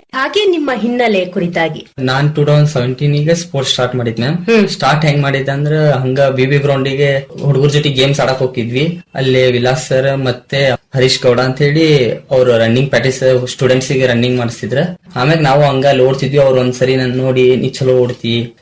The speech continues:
Speaker 2: ನಮ್ ಕಡೆ ಬಾ, ನಾನು ಹಿಂಗ್ ಟ್ರೈನ್ ಮಾಡ್ತೀನಿ" ಅಂತಂದ್ ಒಂದ್ ಹೇಳಿದ್ರೆ, ಅವಾಗ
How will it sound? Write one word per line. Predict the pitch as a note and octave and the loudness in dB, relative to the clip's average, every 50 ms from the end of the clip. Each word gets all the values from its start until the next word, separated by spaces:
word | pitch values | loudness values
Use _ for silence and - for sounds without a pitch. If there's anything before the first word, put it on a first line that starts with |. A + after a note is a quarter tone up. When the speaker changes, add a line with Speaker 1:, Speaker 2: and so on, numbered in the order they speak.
| _ - - | _ -8 -4
Speaker 2:
ನಮ್ | B2 A#2+ A#2+ | -4 -2 0
ಕಡೆ | B2 B2 A#2+ | 2 2 2
ಬಾ, | A#2 A#2+ | 2 2
ನಾನು | A#2 A#2 A#2 A#2 | 0 0 0 -2
ಹಿಂಗ್ | A#2 A2 A2+ A2 | -2 -4 -4 -2
ಟ್ರೈನ್ | - A#2 A#2 A#2 | 0 0 2 2
ಮಾಡ್ತೀನಿ" | A#2 A2+ A2 A2+ - A#2+ B2 | 0 0 -4 -4 -6 -6 -4
ಅಂತಂದ್ | A#2+ A#2 A#2+ C3 C3 | -4 -4 -4 -2 -2
ಒಂದ್ | B2 B2 A#2 A2 A2 | 0 0 0 -2 -2
ಹೇಳಿದ್ರೆ, | A2 A#2 A#2 A#2+ A#2+ A#2+ B2+ C3+ D#3 F3 - - - _ _ _ - | -2 -2 -2 -2 0 0 2 0 0 0 -2 -10 -18 _ _ _ -2
ಅವಾಗ | B2 B2+ B2+ B2 A#2+ B2 | 2 2 2 2 4 2